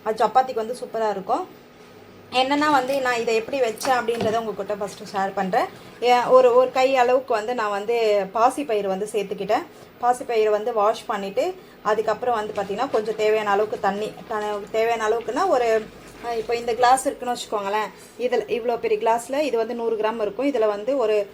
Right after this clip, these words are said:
ஒன்றரை கிளாஸ் அளவுக்கு தண்ணி வச்சுக்கிட்டேன். ஒன்றரை கிளாஸ், ரெண்டு கிளாஸ் கூட வச்சுக்கலாம். ஆ, அதுக்கப்புறம் பார்த்தீங்கன்னா வந்து ஒரு தக்காளி,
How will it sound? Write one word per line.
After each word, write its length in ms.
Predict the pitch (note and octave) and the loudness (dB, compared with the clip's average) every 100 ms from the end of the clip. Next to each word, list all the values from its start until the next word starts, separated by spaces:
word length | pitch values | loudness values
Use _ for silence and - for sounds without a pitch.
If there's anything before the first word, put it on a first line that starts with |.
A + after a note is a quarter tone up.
| - - | -12 -4
ஒன்றரை 220 | - A#3 | -2 0
கிளாஸ் 240 | A3+ A3 | 0 0
அளவுக்கு 260 | A3 A3 - | 0 -2 -2
தண்ணி 240 | G3 G#3 | -2 -2
வச்சுக்கிட்டேன். 520 | G3+ F#3 - G#3 B3 F#4 - - - | -6 -8 -8 -2 -2 -2 -10 -20 -10
ஒன்றரை 200 | A3 G#3+ | -2 2
கிளாஸ், 220 | G#3+ C#4+ | 4 2
ரெண்டு 220 | B3+ A3+ A3 | 0 0 2
கிளாஸ் 240 | A3+ A3+ | 0 0
கூட 120 | B3+ B3 | -2 -2
வச்சுக்கலாம். 480 | G#3+ G#3 G#3+ G#3 E4 C4+ | -2 -6 -2 -2 -2 -4
ஆ, 80 | G#3+ G3 G3 F#3+ F#3+ - - | -4 -2 -4 -6 -8 -16 -6
அதுக்கப்புறம் 500 | A3 B3 A#3+ C#4+ C#4+ | -4 0 0 0 0
பார்த்தீங்கன்னா 420 | A#3 - G3+ A3 | 0 0 -4 -4
வந்து 560 | A#3+ G3+ A3+ E4 C4 A3 | -4 -4 -2 2 2 4
ஒரு 220 | A#3 C#4+ | 2 2
தக்காளி, 640 | C4+ A3+ A#3+ A#3+ A#3 F#4+ | -2 -4 0 2 4 0